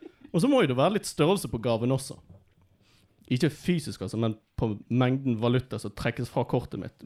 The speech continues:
Kan jo ikke være for, for lite. Og hvis jeg finner noe, så må jeg jo bære driten også. Pakke den inn, levere den før julaften.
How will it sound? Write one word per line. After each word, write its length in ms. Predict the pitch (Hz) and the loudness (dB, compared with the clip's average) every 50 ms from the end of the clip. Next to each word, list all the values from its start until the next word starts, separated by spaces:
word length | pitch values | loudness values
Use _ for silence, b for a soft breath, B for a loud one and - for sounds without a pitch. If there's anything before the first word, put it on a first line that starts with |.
| - - | -20 -10
Kan 160 | - - 160 123 | -4 -2 0 0
jo 60 | 107 | 0
ikke 140 | - 160 156 | 0 0 0
være 100 | 151 143 | 0 0
for, 220 | - 180 160 151 139 | 0 -2 -2 -2 -4
for 360 | - - - - 160 107 101 | -8 -6 -2 0 0 0 0
lite. 380 | 92 98 95 98 _ - - - - - _ _ _ b b b b b b b b b b b b b b b b b b b b b b b b b b - | -4 -6 -8 -10 _ -14 -18 -18 -18 -20 _ _ _ b b b b b b b b b b b b b b b b b b b b b b b b b b 0
Og 100 | 160 120 | 2 2
hvis 160 | 123 - - - | 2 0 0 -4
jeg 100 | 120 110 | -4 -4
finner 240 | - 117 107 101 98 | -2 -2 -2 -2 -2
noe, 240 | 95 95 - - 135 | -4 -4 -6 -6 -4
så 100 | - 185 | -2 0
må 140 | - 269 175 | 2 4 4
jeg 80 | 156 | 2
jo 80 | 139 113 | 2 4
bære 320 | - 139 147 160 160 135 | 4 4 4 4 2 -2
driten 400 | - 127 110 101 101 - - 117 | -4 -4 -4 -4 -4 -6 -6 -8
også. 180 | 120 - - - - | -8 -8 -10 -8 -2
Pakke 400 | - - 165 165 - - - 165 | 2 2 2 2 0 -2 -2 0
den 80 | 156 139 | 0 0
inn, 180 | 110 107 123 143 135 - | 0 -2 -4 -6 -4 -2
levere 380 | 147 147 147 180 175 156 131 117 | 0 2 4 4 4 4 4 2
den 140 | 110 120 - | 0 -2 -2
før 240 | - - 196 143 117 | 0 2 2 4 4
julaften. 540 | 110 110 113 120 131 135 - - - 92 | 2 2 2 2 0 0 -2 -4 -12 -12